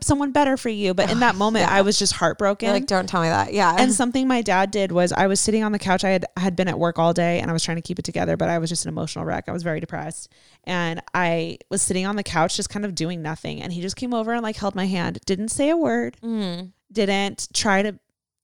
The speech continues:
Speaker 1: help me process what happened, didn't say I made the right decision, didn't say I made the wrong decision,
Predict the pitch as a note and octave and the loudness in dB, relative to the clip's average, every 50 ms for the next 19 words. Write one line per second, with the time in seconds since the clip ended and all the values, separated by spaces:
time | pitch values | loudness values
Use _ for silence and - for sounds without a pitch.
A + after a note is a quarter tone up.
0 | _ _ - F#3+ G3 G#3 A#3+ A#3+ G#3+ G#3 G3 - - - G3+ F#3+ F#3+ - - G3 | _ _ -6 0 2 2 2 2 0 -2 -4 -4 -2 0 2 2 2 2 2 2
1 | F#3+ - G3+ F#3 - F#3 F3 F3 F3 - - F3+ F3+ F3+ F3 - F#3+ F#3+ G3+ G3+ | 2 2 2 0 0 0 0 0 0 0 0 0 -2 -2 -4 -4 -4 -4 -2 -2
2 | - - G3 F#3+ F#3+ F#3 F#3 E3+ F3 F3 E3+ G3 G3 F#3 F#3 F#3+ F#3+ - F#3+ F3+ | 0 0 2 2 2 2 2 0 0 0 0 2 0 0 0 0 -2 -2 -2 -2
3 | E3+ F#3 F#3 E3+ E3+ E3 F3+ E3+ - F#3 F#3 F#3 F#3 F#3+ - A3+ A3 F#3 F#3 F3 | -4 -4 -6 -6 -8 -8 -8 -8 -8 -6 -6 -6 -8 -6 -4 -4 -2 2 2 2
4 | F3 E3+ E3+ F3 F3 - F3 E3 E3+ F3 E3+ E3+ F3+ | 2 2 2 0 0 2 0 0 0 0 -2 -4 -6